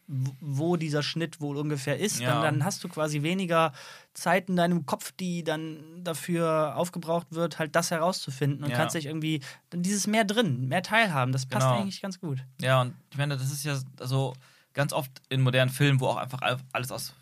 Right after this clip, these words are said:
Speaker 2: zwanzig verschiedenen Perspektiven gefilmt wird und einfach irgendwie zusammengeschnitten wird, wie es gerade passt und fünfzehn Mal umgeändert wird, hundert Mal umgeändert wird noch im Schnitt.
Speaker 1: Hm.
Speaker 2: Ähm,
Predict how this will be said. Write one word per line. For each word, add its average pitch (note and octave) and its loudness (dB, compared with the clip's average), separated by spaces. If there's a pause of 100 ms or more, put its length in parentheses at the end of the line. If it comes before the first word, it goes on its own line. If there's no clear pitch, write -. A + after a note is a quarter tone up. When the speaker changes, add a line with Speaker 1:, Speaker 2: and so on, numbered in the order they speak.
(120)
Speaker 2:
zwanzig C3+ -2
verschiedenen C3 -6
Perspektiven C3 -4
gefilmt C3 -2
wird A#2+ -6
und - -10
einfach A#2 -10
irgendwie C3 0
zusammengeschnitten B2+ -4
wird, G#2+ -8
wie A#2 -8
es - -10
gerade G2+ -6
passt - -8 (160)
und G2 -18
fünfzehn C3 -6
Mal A#2 -4
umgeändert G#2+ -8
wird, A2 -10 (160)
hundert B2+ -2
Mal D#2+ -10
umgeändert G#2+ -8
wird A#2+ -6
noch A#2 -6
im G#2 -10
Schnitt. C3 -4
Speaker 1:
Hm. C#3 0 (480)
Speaker 2:
Ähm, B2 -2